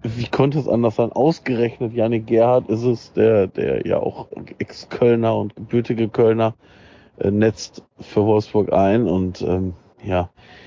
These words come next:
wir sind danach nicht mehr so hundertprozentig ins Spiel gekommen. Und ich finde, auf Wolfsburg,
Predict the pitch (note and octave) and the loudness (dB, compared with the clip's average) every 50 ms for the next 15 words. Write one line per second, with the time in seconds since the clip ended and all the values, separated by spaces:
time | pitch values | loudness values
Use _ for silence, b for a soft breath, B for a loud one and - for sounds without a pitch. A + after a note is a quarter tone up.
0 | B B B _ - G#2 G#2+ G#2+ C3+ C#3 B2 B2 A#2 B2 B2+ B2 - C3 C3 B2+ | B B B _ -4 -2 0 2 2 4 4 4 4 4 2 2 0 -2 -4 -4
1 | - - C3 A#2+ A2+ A#2 A#2 A#2+ A#2 A#2+ A#2+ A2 G#2 - C3+ C3+ C#3 C3+ B2 - | -4 -2 0 0 0 0 0 0 0 0 -2 -2 -4 -4 -4 0 0 0 0 0
2 | C3 B2 - - A#2+ A#2+ - - F2 A2 - - - B2 C3 B2 B2 A#2+ - - | -4 -2 0 0 -2 -2 -4 -6 -8 -8 -8 -6 -2 0 0 0 0 -6 -6 -4
3 | - A#2+ A#2+ A#2 A2 A2 G#2 F#2+ - - - F2 - G2 G#2 - G#2 G#2+ A2 - | -4 -2 -2 -2 -4 -4 -6 -8 -10 -8 -6 -2 -2 0 2 4 2 2 2 0
4 | - A2+ A2+ G#2 - | 0 0 0 0 -2